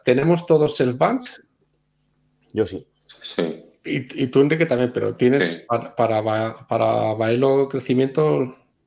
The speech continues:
Speaker 3: No, eso es,
Speaker 1: My,
Speaker 3: es un
Speaker 1: My,
Speaker 3: My, My, My
Speaker 1: My
Speaker 3: Investor.
Speaker 1: Ok. Entonces, el bank también, los dividendos de las acciones americanas, te los da cuando le da la gana. O sea, no cuando te los tiene que, <laughs> o sea,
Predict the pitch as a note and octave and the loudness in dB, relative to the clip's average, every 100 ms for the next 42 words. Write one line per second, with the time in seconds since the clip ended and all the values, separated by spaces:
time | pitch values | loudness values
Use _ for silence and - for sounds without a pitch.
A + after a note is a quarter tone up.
0 | _ G2+ G2+ F#2 G2+ G#2+ A2+ F2+ A2 G2+ | _ 2 2 4 4 4 0 2 2 2
1 | F#2 F2+ F#2 F#2+ F#2+ F#2 E2+ E2 - D#2+ | 2 0 0 0 2 2 2 -2 -2 -8
2 | - _ _ _ F#2+ - - - _ _ | -8 _ _ _ -12 -8 -10 -10 _ _
3 | _ _ _ _ - - - - B2+ A#2+ | _ _ _ _ -20 -18 -18 -2 -2 0
4 | - A#2+ B2+ E3 E3+ D3+ D#3 C#3 C3 B2+ | 2 4 6 4 4 4 4 2 2 4
5 | B2 C#3+ D#3+ D#3 D3+ D3 C#3 D3 C#3 C3+ | 4 4 4 4 4 2 -2 0 0 0
6 | C3 A#2+ B2+ C#3 D#3 E3+ - - - - | 0 0 0 0 0 -2 -8 -16 -20 -20
7 | - - - - _ C3 A#2 A#2+ D3 D3+ | -20 -20 -20 -20 _ 2 2 2 0 2
8 | D3 B2+ A#2 B2 C3 A#2+ G#2+ F#2+ - B2 | 0 2 2 2 2 0 -4 -8 -6 -2
9 | A#2 B2+ C3 C3 B2+ B2+ A#2+ - B2+ A#2+ | 0 0 0 0 0 0 0 0 0 0
10 | A#2 A#2+ A#2 A2+ A2+ G#2+ - - - _ | 0 0 0 0 -2 -6 -12 -20 -20 _
11 | _ - B2 | _ -4 -4